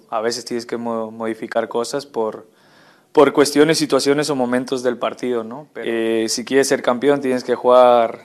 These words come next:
y ganar donde, donde sea, y lo que dije ahorita, ¿no? Hay, tenemos que ser nosotros mismos donde, donde sea para poder conseguir ese objetivo, ¿no? Está como, como una, una semana normal y creo que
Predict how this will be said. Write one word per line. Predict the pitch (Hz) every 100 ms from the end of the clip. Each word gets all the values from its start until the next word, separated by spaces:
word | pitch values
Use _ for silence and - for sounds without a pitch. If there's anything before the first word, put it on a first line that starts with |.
| _
y | - 113
ganar | 110 117 117
donde, | 117 113 110 107 107
donde | 113 110 110 107
sea, | - 139 165 156
y | 123 117
lo | 110 107
que | 110
dije | 120 123 117 110 110 110 - -
ahorita, | 113 110 135 131
¿no? | 113 120
Hay, | 117 110 _ _ _ _ _
tenemos | 110 127 143
que | 143
ser | 135 139
nosotros | 131 131 127 127
mismos | 127 131 139 147 127
donde, | 117 110 110 107 110 107
donde | 110 110 107
sea | - 123 135
para | 123 110 104
poder | 107 107 113 113 - _ _ _ _ _
conseguir | - 123 120 117 120
ese | 120 117 113 110 107 107
objetivo, | 113 - 104 - 113 107
¿no? | 113 131 _ _ _ -
Está | - 151 175 196
como, | 190 170 160 151 139 131 117
como | - 127 127
una, | 139 139 131 123 117 113 113
una | 113 117 123
semana | 120 117 120 127
normal | 127 113 113 127 151
y | 127
creo | 123 120
que | 120 110 107 104 110 110